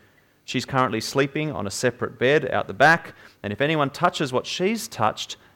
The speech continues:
they'll be unclean as well. And I've just got the proof text kind of floating up in the screen just for your information if you're interested. Tuesday, day two of our week, over dinner, Yeshua finds a dead mouse in a clay water jar.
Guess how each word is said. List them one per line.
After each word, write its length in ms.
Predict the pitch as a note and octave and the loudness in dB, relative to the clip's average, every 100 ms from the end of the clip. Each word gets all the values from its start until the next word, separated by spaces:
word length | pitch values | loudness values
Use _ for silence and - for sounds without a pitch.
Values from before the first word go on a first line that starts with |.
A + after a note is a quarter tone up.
| _ | _
they'll 260 | A2 A2+ A#2+ | 4 6 6
be 160 | A#2 | 4
unclean 580 | A2+ A2+ A2 G#2+ G2+ G2 | 2 0 -2 -4 -2 -2
as 120 | F#2+ | -4
well. 300 | G2 G2+ F#2+ | -2 -2 -2
And 80 | F#2 | -4
I've 80 | G2+ | -6
just 140 | B2+ | -6
got 100 | D3 | -6
the 60 | - | -6
proof 320 | - C#3+ C3+ | -2 -4 -2
text 300 | - A2+ - | 0 -2 -2
kind 120 | A2+ | -6
of 60 | G#2+ | -4
floating 340 | - A2 A2 | 0 0 0
up 160 | G#2 - | -4 -4
in 80 | G2+ | -6
the 80 | |
screen 320 | G2 - G#2 F#2+ | -6 -4 -4 -4
just 180 | G2 | -8
for 100 | - | -8
your 120 | G#2 G2 | -6 -6
information 520 | G2 G2+ G2 - G2+ | -6 -6 -6 -6 -10
if 120 | - | -8
you're 120 | G#2 | -8
interested. 500 | G2 - F#2+ - F#2+ _ _ _ _ _ _ _ | -8 -10 -12 -12 -16 _ _ _ _ _ _ _
Tuesday, 720 | - F#3+ F#3+ - C#3 G#2 - - | 0 2 2 4 4 4 2 6
day 160 | B2+ | 6
two 240 | B2 E3 D#3 | 6 2 4
of 100 | C3+ | 8
our 160 | B2 | 8
week, 300 | A#2 A2+ G2 - | 8 4 2 2
over 220 | C#3 C3 | 4 4
dinner, 400 | B2+ D3 B2 G#2+ - - | 2 4 4 2 -4 2
Yeshua 360 | C#3 - D#3+ | 2 4 0
finds 400 | - B2+ A#2+ B2 - | 2 2 4 2 0
a 120 | A#2 | -2
dead 420 | A2+ B2+ C3 C3 | 2 4 4 4
mouse 540 | A#2 A#2+ B2 G#2+ - | 2 4 4 4 0
in 160 | - A2+ | -6 -6
a 40 | |
clay 300 | G#2+ - A#2+ | -4 4 4
water 280 | A2+ A2 A2+ | 4 2 0
jar. 380 | G#2 G#2 F#2+ F2+ | 0 -2 -2 -6